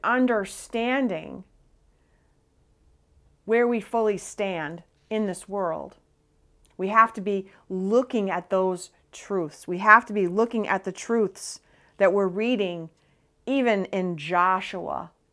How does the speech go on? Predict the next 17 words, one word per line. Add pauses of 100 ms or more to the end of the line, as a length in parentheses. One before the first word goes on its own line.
(680)
that
these
people
were
pulled
away.
There
was
this
constant
pull
away
from
God. (380)
And,
and
they,